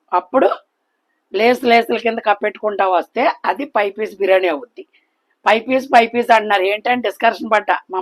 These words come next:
మనవడితో. "సర్లేవే, నీకు వచ్చినట్టు చెప్పే బాబా" అన్నాడు. "పై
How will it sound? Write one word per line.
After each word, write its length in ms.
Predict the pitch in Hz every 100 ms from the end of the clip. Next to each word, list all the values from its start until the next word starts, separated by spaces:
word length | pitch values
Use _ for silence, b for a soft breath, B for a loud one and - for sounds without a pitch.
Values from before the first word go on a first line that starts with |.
| 185
మనవడితో. 360 | 190 196 - - _ _ _ _ _ _ -
"సర్లేవే, 440 | 185 196 240 233 226
నీకు 140 | 220 214
వచ్చినట్టు 320 | - 233 233 208
చెప్పే 260 | 202 214 196
బాబా" 220 | 180 180 185
అన్నాడు. 260 | 139 117 _ _ _ _ _
"పై 80 | -